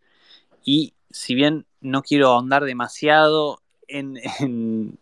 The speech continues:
digo, en Chaco, porque quizás nuestra audiencia no es necesariamente la de Chaco, me parece importante, obviamente, porque vos sos candidato a diputado provincial, después de todo, que nos cuentes un poco qué cosas pasan en Chaco de las que nos deberíamos enterar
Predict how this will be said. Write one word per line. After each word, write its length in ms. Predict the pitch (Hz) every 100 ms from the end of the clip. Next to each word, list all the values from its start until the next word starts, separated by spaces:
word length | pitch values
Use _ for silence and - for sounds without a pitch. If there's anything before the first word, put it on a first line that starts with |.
| _
digo, 180 | 135 131
en 80 | 120
Chaco, 380 | 151 151 160 -
porque 240 | 123 _
quizás 280 | 120 147 127
nuestra 340 | 135 117 120
audiencia 400 | 117 131 147 117
no 100 | 117
es 60 | 135
necesariamente 680 | 175 123 120 123 127 117 107
la 160 | 113
de 80 | 113
Chaco, 480 | - 156 - 160 - _ _ _ 113
me 80 |
parece 200 | 113 120
importante, 380 | 113 120 143 143
obviamente, 280 | 120 143 143
porque 80 | 110
vos 120 | 117
sos 80 | 110
candidato 320 | 110 113 -
a 40 |
diputado 300 | 110 107 117
provincial, 400 | 110 104 104 147
después 240 | 110 - 120
de 40 |
todo, 320 | - 131 156 _ _ _ _ -
que 100 | 131
nos 120 | -
cuentes 360 | 190 196 175 156
un 100 | 151
poco 400 | 170 160 165 _ _ _ _ _ -
qué 140 | 208
cosas 360 | - 254 220 -
pasan 300 | 202 190 170
en 160 | 151
Chaco 540 | - 170 - 175 175 _ _ _
de 180 | 139 135
las 140 | 123
que 140 | - 127
nos 120 | 113
deberíamos 640 | 127 131 160 156 139 -
enterar 520 | 117 120 123 123 113